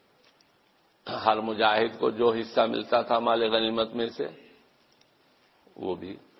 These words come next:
ایک تیسرا حصہ ہوتا تھا جس کو سہم صفی کہتے ہیں،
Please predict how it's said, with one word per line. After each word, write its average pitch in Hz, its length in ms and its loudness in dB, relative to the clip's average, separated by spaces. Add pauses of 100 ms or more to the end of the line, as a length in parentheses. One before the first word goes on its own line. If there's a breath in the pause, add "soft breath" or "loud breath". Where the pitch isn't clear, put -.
(1080 soft breath)
ایک 139 320 0
تیسرا 143 460 4
حصہ 131 340 0
ہوتا 120 520 2
تھا 139 240 0
جس 123 300 -8
کو 139 180 0
سہم 123 640 2
صفی 135 520 2
کہتے 104 480 -2
ہیں، 98 120 -14